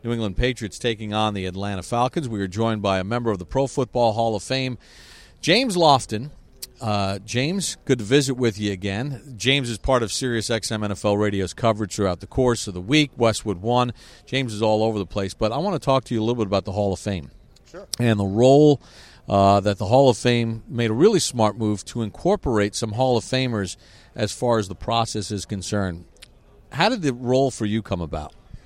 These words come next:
Speaker 2: Well, last year we were asked if we were interested, um, and when I say we, I'm talking about Dan Fouts and myself. And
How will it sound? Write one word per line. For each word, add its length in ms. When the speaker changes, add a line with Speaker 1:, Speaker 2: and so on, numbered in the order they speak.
Speaker 2:
Well, 280
last 420
year 100
we 140
were 140
asked 360
if 360
we 100
were 320
interested, 640
um, 420
and 220
when 100
I 80
say 160
we, 200
I'm 120
talking 220
about 180
Dan 220
Fouts 320
and 60
myself. 420
And 480